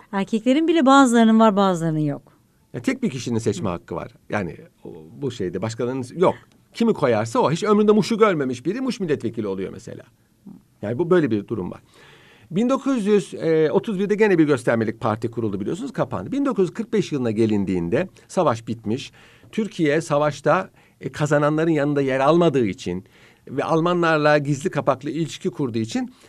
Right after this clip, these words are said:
Speaker 2: e, şüpheli vaziyete düşmüş ve kendini
Speaker 1: Yukarıdan Rusya'nın
Speaker 2: korkusundan,
Speaker 1: tehdidi
Speaker 2: tehdidi var.
Speaker 1: altında.
Speaker 2: Korkudan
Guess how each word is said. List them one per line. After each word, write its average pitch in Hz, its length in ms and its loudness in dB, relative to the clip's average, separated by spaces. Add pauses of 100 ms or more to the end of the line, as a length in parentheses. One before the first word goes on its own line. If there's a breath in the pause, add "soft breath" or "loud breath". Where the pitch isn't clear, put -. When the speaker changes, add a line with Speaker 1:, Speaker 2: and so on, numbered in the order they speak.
(100)
Speaker 2:
e, 143 300 2
şüpheli 185 600 6 (300)
vaziyete 113 540 2
düşmüş 170 440 -2 (320 soft breath)
ve 180 180 2
kendini 196 600 0
Speaker 1:
Yukarıdan 226 520 2
Rusya'nın 208 600 0 (380)
Speaker 2:
korkusundan, 147 800 2
Speaker 1:
tehdidi 196 480 -6
Speaker 2:
tehdidi 160 420 2
var. 202 120 2
Speaker 1:
altında. 185 360 -6
Speaker 2:
Korkudan 185 720 4